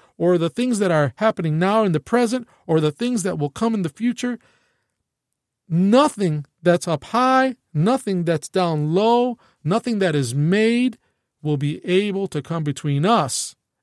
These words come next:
and the love of God, which is in Christ Jesus our Lord."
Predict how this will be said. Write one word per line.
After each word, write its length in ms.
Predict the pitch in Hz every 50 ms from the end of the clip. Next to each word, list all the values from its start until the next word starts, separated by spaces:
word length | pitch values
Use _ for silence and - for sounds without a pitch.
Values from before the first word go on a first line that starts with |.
| _ _ -
and 260 | 175 156 151 143 139
the 120 | 139 135
love 400 | 135 135 135 143 147 143 147 165
of 160 | 220 233 202
God, 320 | 190 247 202 151 131 131 127
which 180 | 131 131 -
is 140 | 143 143 127
in 120 | 135 135 127
Christ 360 | - - 139 131 120 - _
Jesus 440 | - 175 180 147 117 127 123 - - _ -
our 340 | 151 135 135 135 135 139
Lord." 420 | 131 131 139 135 131 123 120 127